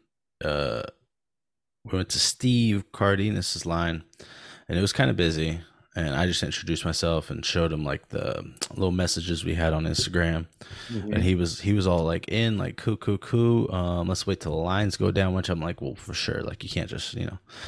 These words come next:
Speaker 1: stop
Speaker 2: Yeah.
Speaker 1: everything." And then we were
Speaker 2: You're,
Speaker 1: like,
Speaker 2: like, right at
Speaker 1: "Man,
Speaker 2: the beginning, too.
Speaker 1: should we go wait in Johnny Young Bosch's line?" But, man, that guy, I don't know how it was second day.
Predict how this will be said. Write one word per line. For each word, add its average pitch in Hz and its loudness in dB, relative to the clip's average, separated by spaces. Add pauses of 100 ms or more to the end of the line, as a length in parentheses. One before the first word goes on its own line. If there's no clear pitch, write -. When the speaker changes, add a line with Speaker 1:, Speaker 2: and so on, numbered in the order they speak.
(140)
Speaker 1:
stop 95 6
Speaker 2:
Yeah. 90 6
Speaker 1:
everything." 87 2
And 95 0
then 101 4
we 101 6
were 98 6
Speaker 2:
You're, - 6
Speaker 1:
like, 104 4
Speaker 2:
like, - 2
right 107 6
at - 4
Speaker 1:
"Man, 90 2
Speaker 2:
the 92 -2
beginning, 90 -6
too. 78 -6 (160)
Speaker 1:
should - 0
we 107 4
go 107 4
wait 110 4
in 98 -2
Johnny 92 -2
Young 98 -2
Bosch's 90 -2
line?" 80 -2
But, - -4
man, 95 0 (100)
that 95 2
guy, 92 2
I 95 4
don't 110 4
know 131 6
how 120 8
it 113 2
was 127 8
second 95 2
day. 69 -2